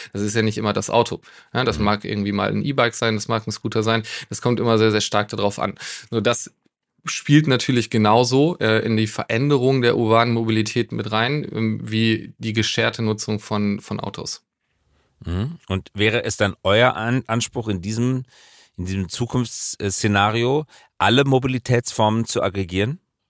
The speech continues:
Speaker 1: Ja, das ist
Speaker 2: Ja.
Speaker 1: es.
Speaker 2: Also Ö P, Ö P N V, Tretroller, äh,
Speaker 1: Das
Speaker 2: äh,
Speaker 1: ist tatsächlich heute schon der Stand, ja. Also wir sind heute
Speaker 2: Ja.
Speaker 1: schon, ähm, der Anbieter mit dem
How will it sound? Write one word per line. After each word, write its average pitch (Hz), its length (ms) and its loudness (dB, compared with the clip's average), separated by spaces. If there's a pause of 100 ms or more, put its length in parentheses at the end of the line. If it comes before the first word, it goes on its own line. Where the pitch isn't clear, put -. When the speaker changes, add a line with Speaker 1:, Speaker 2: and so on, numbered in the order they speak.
(240)
Speaker 1:
Ja, - 120 0 (120)
das - 180 -2
ist 117 120 0
Speaker 2:
Ja. 85 80 0
Speaker 1:
es. - 140 -8 (300)
Speaker 2:
Also 113 300 0
Ö 139 100 2
P, 131 320 0
Ö 160 60 2
P 151 160 4
N 143 100 0
V, 135 300 6
Tretroller, 117 1300 4
äh, 110 60 -4 (1000)
Speaker 1:
Das 117 160 2
Speaker 2:
äh, 101 60 6
Speaker 1:
ist - 120 2
tatsächlich 165 360 0
heute 147 260 4
schon 143 140 0
der 123 80 0
Stand, 113 280 -4
ja. 151 140 -2
Also 120 160 -2
wir 123 100 2
sind 139 240 -2
heute 156 260 4
Speaker 2:
Ja. - 20 0
Speaker 1:
schon, 160 360 2 (440)
ähm, 123 480 6
der 120 140 4
Anbieter 147 340 2
mit 127 200 0
dem 117 420 0